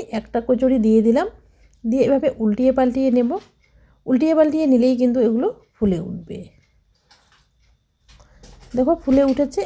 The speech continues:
একটাকে আমি তেল ঝরে তুলে নিলাম। আরেকটা দিয়ে দিলাম, এটাও কিন্তু সুন্দরভাবে ফুলে উঠবে। এটাকেও আমি তেল ঝরিয়ে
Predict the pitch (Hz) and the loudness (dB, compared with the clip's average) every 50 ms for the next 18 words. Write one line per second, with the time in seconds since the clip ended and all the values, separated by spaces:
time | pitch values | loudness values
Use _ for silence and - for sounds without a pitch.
0 | - 233 220 - - 226 226 254 247 233 233 233 240 - 226 220 233 220 220 240 | -6 -10 -10 -8 -8 -6 -2 -2 0 0 0 -2 0 2 2 2 2 2 0 -2
1 | 269 269 277 247 208 202 202 220 220 233 285 359 392 - _ _ _ _ _ _ | -2 -2 -2 -2 0 0 2 2 2 2 2 -2 -4 -10 _ _ _ _ _ _
2 | _ _ _ _ _ - 240 247 269 285 285 - 320 269 277 302 302 262 269 277 | _ _ _ _ _ -4 0 2 2 2 2 0 -2 0 0 0 0 0 0 0
3 | 277 302 359 427 - - - - - - 247 233 285 302 302 - 294 285 330 311 | 0 0 -2 -4 -8 -16 -20 -18 -10 -8 -4 0 0 0 0 0 -4 -4 -4 -6
4 | - - 247 233 233 254 277 285 254 269 269 330 440 466 - - 214 190 170 165 | -4 -2 0 2 4 4 2 2 2 0 0 0 0 -2 0 -2 -2 0 0 -2
5 | 160 170 170 170 170 180 - - _ _ _ _ _ _ _ _ _ _ _ _ | -4 -6 -8 -10 -12 -14 -16 -18 _ _ _ _ _ _ _ _ _ _ _ _
6 | _ _ _ _ _ _ _ _ _ _ _ - 208 233 285 277 277 320 330 294 | _ _ _ _ _ _ _ _ _ _ _ -6 -2 0 0 2 2 0 -2 0
7 | - 247 269 269 262 262 247 214 202 214 196 202 220 254 339 494 | 0 0 0 0 0 2 2 2 2 2 0 0 0 0 0 -2